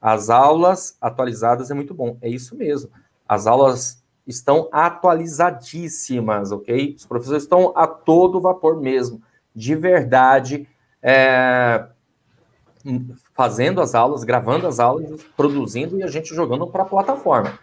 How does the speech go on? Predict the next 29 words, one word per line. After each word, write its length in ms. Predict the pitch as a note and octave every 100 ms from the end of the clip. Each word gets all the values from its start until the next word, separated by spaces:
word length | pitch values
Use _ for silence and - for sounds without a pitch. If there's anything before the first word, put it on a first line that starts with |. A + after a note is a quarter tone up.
| _
A 160 | - G#2
gente 180 | B2+ B2+
jogando 340 | C3+ A#2+ D3
pra 140 | D#3+
plataforma. 640 | D#3+ E3+ A3+ A3 A3 F#3+ - _ _ _
Eu, 200 | A2+ D3
por 100 | D#3+
exemplo, 260 | C#3 D#3 D3+
aqui 120 | E3+
não 100 | G#3+
tenho 200 | C4 F4
horário, 420 | F4+ D3+ C3+ G2+
porque 560 | - G#2 - A2 G#2 - _ _ _
eu, 140 | G#2+ A2 - - -
eu 260 | A#2 A2+
acabo 500 | A2 G#2+ B2 A#2 A#2+
ficando 360 | A#2 C#3+ B2+ B2+
nessa 260 | B2+ B2 B2+
parte 280 | A#2+ A#2+
justamente 600 | B2 A#2+ C3+ A#2 B2 B2+ -
técnica, 600 | A#2+ C#3 B2+ A#2 A#2 A2+
né, 140 | C3+
de 440 | B2 A#2+ D#3 - - -
mandar 440 | C3 B2 B2+ D3
as 120 | C3
aulas 280 | C3+ C3 C3+
pra 160 | - B2
plataforma. 680 | B2+ B2+ B2 - A#2 D3 D#3
Então, 340 | - D3+